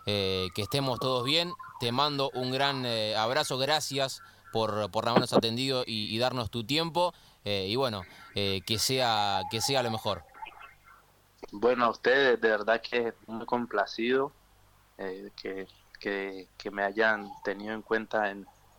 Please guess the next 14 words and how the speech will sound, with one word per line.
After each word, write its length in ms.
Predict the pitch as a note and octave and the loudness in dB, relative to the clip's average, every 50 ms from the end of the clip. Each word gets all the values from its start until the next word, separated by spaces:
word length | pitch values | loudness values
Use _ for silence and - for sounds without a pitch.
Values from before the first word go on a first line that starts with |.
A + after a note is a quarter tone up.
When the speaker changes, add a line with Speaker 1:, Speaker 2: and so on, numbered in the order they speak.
| - - - - _ - | -20 -20 -20 -20 _ -14
Speaker 2:
en 120 | A2 G#2 | -10 -10
este, 460 | G#2 G2+ - - - A2 G#2+ G#2+ - G2+ | -10 -10 -10 -8 -4 -2 -2 -2 -2 -4
en 100 | G#2 G#2 | -8 -8
este 240 | G2 - - - | -8 -8 -12 -12
caso. 400 | - - A2 A2 - - - C#3+ - - - _ - - - - - _ _ - - - - - - | -2 2 0 0 2 0 -8 -8 -8 -10 -20 _ -10 -10 -10 -10 -18 _ _ -16 -16 -16 -16 -14 -10
Y 360 | - A2 G#2 G#2 G#2 G#2 G#2 G2+ | -6 -4 -4 -2 -2 -4 -4 -2
nada, 240 | G2+ G#2 A2+ B2 B2 | 2 4 6 6 6
un 140 | A#2 A2+ | 4 6
abrazo 580 | A2+ A2+ A2+ A2+ A#2 A#2 - B2 A#2+ A#2 A2 G#2 - | 6 6 6 6 4 2 2 0 2 2 2 0 0
para 240 | G#2+ G2+ G2+ G2 G2 | -2 -2 0 -2 -4
todos 380 | _ - A2 A#2 A#2+ A2+ G2+ | _ -2 -2 -2 -2 -4 -6
ustedes 480 | - - _ - A#2 B2+ C3+ C#3 B2+ A#2 | -12 -16 _ 0 0 2 2 0 -2 -4
y 120 | G#2+ G2 | -10 -14
que 360 | F#2 - G#2 G2+ G2 G2 F#2+ | -10 -8 -8 -8 -8 -8 -14